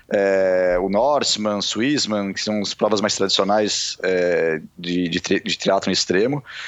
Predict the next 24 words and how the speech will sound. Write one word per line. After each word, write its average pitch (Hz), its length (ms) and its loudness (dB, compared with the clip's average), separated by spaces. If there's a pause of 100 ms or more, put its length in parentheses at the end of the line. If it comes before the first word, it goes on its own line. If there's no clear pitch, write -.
(280)
e 117 80 2
a 104 60 4
gente 139 280 0
pensava, 147 580 2
quem - 240 -4
sabe 143 260 2
um 127 80 0
dia 120 340 0
ficar 120 280 0
próximo 123 560 0
de 113 80 -4
uma 113 160 -2
prova 110 260 2
dessa, 95 400 0
né? 95 140 0
Então, 107 580 0
as 107 80 0
coisas 117 220 2
aconteceram 117 440 2
até 123 380 2
num 117 140 -4
ritmo 117 260 -4
bem 113 160 2
acelerado, 107 640 2